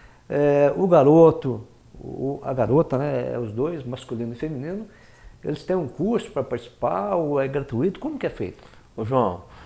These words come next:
Speaker 2: o projeto é totalmente gratuito para as crianças. Eu também faço trabalho voluntário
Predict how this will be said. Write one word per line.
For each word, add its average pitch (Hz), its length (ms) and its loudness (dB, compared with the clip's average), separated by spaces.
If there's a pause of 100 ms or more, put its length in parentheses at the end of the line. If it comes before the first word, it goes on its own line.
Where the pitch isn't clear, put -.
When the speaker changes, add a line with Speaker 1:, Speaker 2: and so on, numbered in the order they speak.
(200)
Speaker 2:
o - 40 -10
projeto 127 460 -2
é - 20 -2
totalmente 147 600 -2
gratuito 117 680 -4 (320)
para 127 160 -6
as 110 120 -10
crianças. 104 600 -6 (560)
Eu 135 200 2
também 120 480 -2
faço 117 420 0
trabalho 104 520 -2
voluntário 104 760 -4